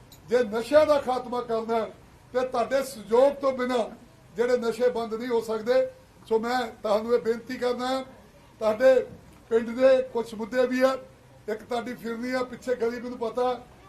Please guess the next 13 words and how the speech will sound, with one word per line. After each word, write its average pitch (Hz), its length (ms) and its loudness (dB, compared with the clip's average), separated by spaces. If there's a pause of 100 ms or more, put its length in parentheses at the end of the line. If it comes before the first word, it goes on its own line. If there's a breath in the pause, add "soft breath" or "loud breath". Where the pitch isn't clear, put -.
(160)
ਮੰਡੀ 226 240 -6
ਬੋਰਡ 240 240 4 (200)
ਨੇ 208 100 -6 (480)
ਇਹਦੀ 226 160 0
ਮਿਹਨਤੀ 226 320 -6
ਕੀਤੀ 240 360 -4
ਆ, 262 80 4
ਜਲਦੀ 240 360 -2
ਉਹਦੇ 240 160 4
ਪੈਸੇ 233 380 -2
ਆ 233 100 0
ਜਾਣੇ 247 260 -2
ਆ। 262 100 -4